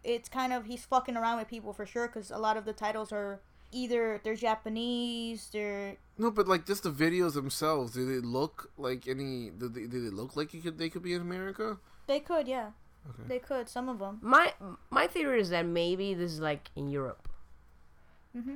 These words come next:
Speaker 3: Like Eastern Europe, some shit like that.
Speaker 2: I mean, if you're tech savvy enough, you c-, you can mask your I P and shit like that. But I,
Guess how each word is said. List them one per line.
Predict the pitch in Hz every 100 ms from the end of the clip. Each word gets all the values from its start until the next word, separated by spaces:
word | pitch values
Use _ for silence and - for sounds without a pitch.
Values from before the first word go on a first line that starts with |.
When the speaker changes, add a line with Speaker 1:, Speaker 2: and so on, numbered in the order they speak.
| -
Speaker 3:
Like | -
Eastern | 175 - 185
Europe, | 160 156 156 151
some | 147 143
shit | 147
like | 143
that. | 143 143 143 - -
Speaker 2:
I | 208
mean, | 180 175
if | 180
you're | 226
tech | 196 185
savvy | - 151 131 131
enough, | 127 123 117
you | 131
c-, | -
you | 120 120
can | - 139 135 120
mask | 113 117 117 -
your | 117 73
I | 95 101
P | - 127 123 92
and | 101
shit | - 87
like | 87 95
that. | 95 87 107
But | 113
I, | 120